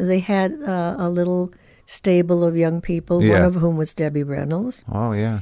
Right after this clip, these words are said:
Speaker 1: Another was Amanda Blake. And they had a dramatic, a teacher of drama who was a joke.
Speaker 2: Uh-huh.
Speaker 1: She was George Sidney's wife. He was a, he was a, uh,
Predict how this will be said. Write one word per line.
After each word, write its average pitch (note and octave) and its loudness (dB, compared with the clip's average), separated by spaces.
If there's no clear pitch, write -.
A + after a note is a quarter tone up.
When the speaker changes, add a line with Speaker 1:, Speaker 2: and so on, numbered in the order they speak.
Speaker 1:
Another F3 2
was E3 -4
Amanda D3+ -2
Blake. D3 -4
And A3 4
they A#3 4
had B3+ 2
a A#3 4
dramatic, G3 0
a G3 -2
teacher F3+ -6
of D3 -8
drama D#3 -4
who D3+ -6
was D3 -4
a D3 -6
joke. D#3 -4
Speaker 2:
Uh-huh. E2+ 0
Speaker 1:
She A3+ 0
was F#3+ 2
George F#3 2
Sidney's D#3 -4
wife. - -4
He E3+ -4
was D#3+ -4
a, D#3+ -4
he G#3+ 2
was F#3 2
a, E3+ 2
uh, D#3+ 2